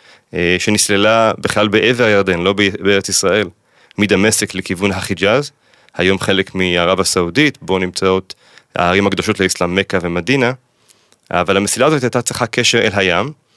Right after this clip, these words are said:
ואחרי ניסיונות לק-, לקיים קשר כזה דרך מסילה קיימת לביירות, החליטו הטורקים לבנות מסילה חדשה, שתקשר לנמל אחר,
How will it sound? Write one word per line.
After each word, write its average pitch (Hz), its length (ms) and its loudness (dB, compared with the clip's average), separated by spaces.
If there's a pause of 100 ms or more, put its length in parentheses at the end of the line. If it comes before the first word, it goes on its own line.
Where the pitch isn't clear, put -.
(240)
ואחרי 92 300 -2
ניסיונות 110 420 0
לק-, - 320 -8
לקיים 101 380 0
קשר 117 320 0
כזה 98 180 -2
דרך 95 240 0
מסילה 98 320 -2
קיימת 117 480 0
לביירות, 127 500 0 (420)
החליטו 107 320 0
הטורקים 104 460 0
לבנות 101 280 -4
מסילה 104 280 -2
חדשה, 131 440 0 (580)
שתקשר 104 520 -2
לנמל 104 320 2
אחר, 156 280 0